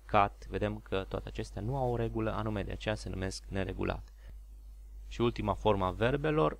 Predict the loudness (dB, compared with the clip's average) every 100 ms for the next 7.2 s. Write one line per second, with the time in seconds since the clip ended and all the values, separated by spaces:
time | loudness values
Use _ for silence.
0 | -2 4 4 4 -2 4 4 4 -4 -4
1 | -6 -2 -4 -4 -10 -4 0 2 2 -2
2 | -4 -4 2 4 4 0 -6 -4 -4 -6
3 | -8 -18 -20 -20 -20 -20 -14 -6 4 6
4 | 6 6 6 8 6 6 6 8 8 6
5 | 0 0 4 6 6 -2 -6 -2 0 2
6 | 0 -2 -4 -4 -4 -2 -2 -2 -2 0
7 | 0